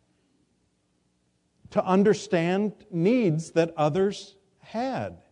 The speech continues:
Now, how'd they do this? This is where part of our application for this passage begins. Remember, there was a, a hundred and twenty, uh, the, uh, in the upper room there. They were praying,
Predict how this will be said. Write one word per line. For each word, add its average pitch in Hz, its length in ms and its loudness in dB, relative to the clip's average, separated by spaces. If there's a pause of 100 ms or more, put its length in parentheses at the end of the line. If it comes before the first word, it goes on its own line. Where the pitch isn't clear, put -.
(300)
Now, 151 80 -8
how'd 196 240 -2
they 240 100 0
do 254 280 -2
this? 120 500 -2 (840)
This 202 200 0
is 151 120 2
where 147 320 4
part 165 440 2
of 151 80 2
our 151 120 4
application 156 720 0
for 143 140 -4
this 127 160 -4
passage 151 680 -8
begins. 95 520 -10 (1400)
Remember, 143 280 2
there 120 120 4
was 113 140 2
a, 110 220 2
a 123 100 -6
hundred 143 320 0
and 147 100 -2
twenty, 143 560 -2 (720)
uh, 110 260 -6
the, 101 320 -6 (440)
uh, 62 100 -18 (220)
in 117 160 -4
the 113 100 -4
upper 131 280 4
room 123 320 4
there. 113 240 2
They 113 140 2
were 131 120 2
praying, 123 600 0